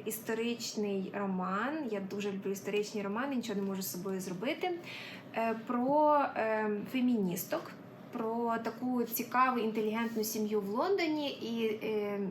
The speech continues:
діти, тобто д-, доньки цієї сім'ї, стають одним із перших, ем, лікарів, хірургів, здається, в Лондоні, в Англії. І от тут розказано, як вони, е, борються за своє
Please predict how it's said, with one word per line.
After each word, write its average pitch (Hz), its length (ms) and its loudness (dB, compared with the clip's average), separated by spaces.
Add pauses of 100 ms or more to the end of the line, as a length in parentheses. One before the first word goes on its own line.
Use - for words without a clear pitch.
діти, 254 560 0
тобто 208 280 -2 (180)
д-, 202 200 -2
доньки 233 420 0
цієї 196 380 0
сім'ї, 214 580 -2 (280)
стають 262 480 0
одним 226 260 0
із 220 100 0
перших, 277 680 0 (120)
ем, 202 520 0 (140)
лікарів, 233 600 -2 (880)
хірургів, 240 600 0
здається, 196 520 0
в 196 120 -4
Лондоні, 175 560 0 (220)
в 196 60 -2
Англії. 180 500 -2 (540)
І 226 140 0
от 226 420 0
тут 254 160 -2
розказано, 254 500 2
як 226 340 4
вони, 220 360 0
е, 185 560 -2 (380)
борються 202 720 0
за 190 340 0
своє 196 600 0